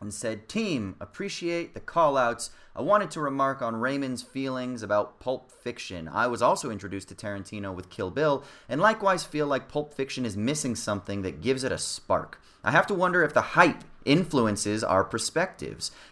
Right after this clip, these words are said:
Kill Bill came out eight years after Pulp Fiction. There were plenty who already held it as one of the greatest movies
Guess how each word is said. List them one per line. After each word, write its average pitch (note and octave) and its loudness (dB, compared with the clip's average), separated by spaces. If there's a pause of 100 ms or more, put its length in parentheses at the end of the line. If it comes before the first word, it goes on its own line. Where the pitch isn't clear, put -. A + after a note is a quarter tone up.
Kill G3+ 10
Bill F#3+ 10
came D3 2
out A#2+ 8
eight D3 6
years C3 4
after D3 6
Pulp E2+ -2
Fiction. E2+ -4
There A#2 4
were G#2+ 4
plenty D3+ 4
who B2 0
already A2 4
held B2 4
it G#2 -2
as G2+ -4
one G#2+ -2
of G2+ -4
the G2+ -6
greatest G2+ -2
movies F#2 -6